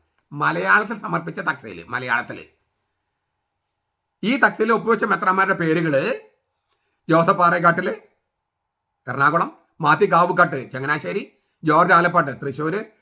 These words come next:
തോമസ് തറയില് കോട്ടയം, സെബാസ്റ്റ്യൻ വയലിൽ പാല, മാ-, മാത്യു പോത്തനാമൊഴി കോതമംഗലം. അതൊന്നുകൂടി നമുക്ക് വായിക്കാം. ആയിരത്തി തൊള്ളായിരത്തി അറുപത്തെട്ടില് മലയാളത്തിൽ സമർപ്പിച്ച തക്സയില്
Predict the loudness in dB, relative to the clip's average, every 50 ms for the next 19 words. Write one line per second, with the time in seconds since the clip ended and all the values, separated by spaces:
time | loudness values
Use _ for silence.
0 | _ -2 2 2 4 4 2 0 2 0 0 2 0 0 -2 -4 -6 -6 -4 -4
1 | -2 -2 -2 -4 -4 -6 -6 -10 _ _ _ _ _ -4 2 4 4 4 4 2
2 | 2 2 2 0 0 -4 -2 2 2 4 4 2 0 -4 -6 _ _ _ _ _
3 | _ -4 2 4 4 2 2 0 0 0 0 2 2 0 0 0 0 -2 0 0
4 | 0 2 2 0 -2 -2 -4 -4 -4 -2 -2 -4 -4 -6 -8 -10 -12 _ _ _
5 | _ _ _ _ _ _ _ _ _ _ -4 0 2 2 4 4 6 6 6 4
6 | 4 -2 -6 -4 -2 -2 0 0 0 0 -2 -4 -4 -8 -20 _ _ _ _ _
7 | _ _ _ -2 2 2 4 6 6 4 4 2 -2 -2 0 0 2 2 2 2
8 | 2 2 0 0 0 -2 0 0 -2 -2 -2 -4 _ _ _ _ _ -6 0 2
9 | 4 4 4 4 6 6 4 4 2 -2 -6 -6 -4 -4 -4 -4 -4 -4 -4 -2
10 | -4 -4 -6 -6 -10 -8 -6 -4 -4 -4